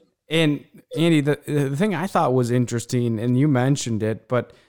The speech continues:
he calls the rules official over, uh, to get a ruling on the golf ball. He immediately then bends down and reaches his hand into the,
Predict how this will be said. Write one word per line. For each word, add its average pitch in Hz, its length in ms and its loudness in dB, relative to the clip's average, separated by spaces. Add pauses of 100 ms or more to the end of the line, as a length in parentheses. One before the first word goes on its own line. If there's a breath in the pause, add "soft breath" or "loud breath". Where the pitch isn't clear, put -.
(180 soft breath)
he 147 120 -2
calls 208 400 0
the 165 80 0
rules 139 440 4
official 110 480 -2
over, 98 440 -2 (380 soft breath)
uh, - 180 -8
to 135 140 0
get 139 220 2
a - 20 2
ruling 131 400 4
on 110 120 2
the 107 60 -2
golf 98 320 -2
ball. 87 320 -6 (880 soft breath)
He 151 240 2
immediately 160 680 4
then 139 260 2
bends 131 320 2
down 127 480 2
and 113 360 -2
reaches 135 320 -2
his 113 220 -2
hand 127 400 0
into 113 360 -2
the, 104 400 -4